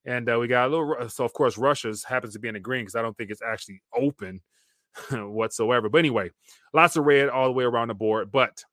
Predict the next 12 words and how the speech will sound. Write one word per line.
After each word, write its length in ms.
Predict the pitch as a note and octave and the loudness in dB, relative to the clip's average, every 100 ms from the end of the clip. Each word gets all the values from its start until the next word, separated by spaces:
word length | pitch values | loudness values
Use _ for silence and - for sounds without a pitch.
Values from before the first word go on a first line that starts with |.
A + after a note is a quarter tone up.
| _ | _
it's 120 | A#2+ | -12
to 100 | - | -6
be 100 | B2+ | -2
expected 540 | B2 - C3 A#2+ D3 A#2 | -2 0 -2 -2 -6 -8
given 260 | A#2 A#2 | -6 -4
the 220 | A#2 A2+ - _ _ _ - | -4 -6 -8 _ _ _ 0
tightening 380 | D3+ D#3 D#3 | 0 0 -4
into 340 | C#3 C3 D3 B2+ | -8 -6 -6 -2
a 300 | A#2+ A#2+ B2+ | -2 -4 -8
depression. 580 | A#2 B2+ A#2+ - F#2 E2+ | -10 -4 -4 -6 -12 -2
But 160 | C#3 | 2
anyway, 340 | D3+ C#3+ G2+ | 2 0 -4